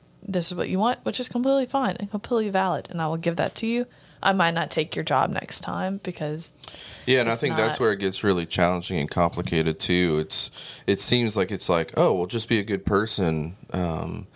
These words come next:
Speaker 2: I was actually listening to another podcast on the way in, um, and it was a photographer talking about how when he was younger, he, um, he submitted his portfolio to E S P N magazine to shoot for them, and,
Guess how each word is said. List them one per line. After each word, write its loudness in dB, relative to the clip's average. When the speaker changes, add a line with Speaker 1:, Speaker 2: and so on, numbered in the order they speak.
Speaker 2:
I 0
was 0
actually 0
listening 2
to 0
another 2
podcast 0
on -2
the 0
way 0
in, -6
um, 2
and 0
it 2
was 0
a -4
photographer 0
talking 0
about 4
how 4
when 0
he -4
was 0
younger, 2
he, -4
um, -10
he -2
submitted 2
his -4
portfolio 2
to -4
E 2
S 2
P -2
N 0
magazine 0
to -4
shoot -2
for -2
them, 0
and, -6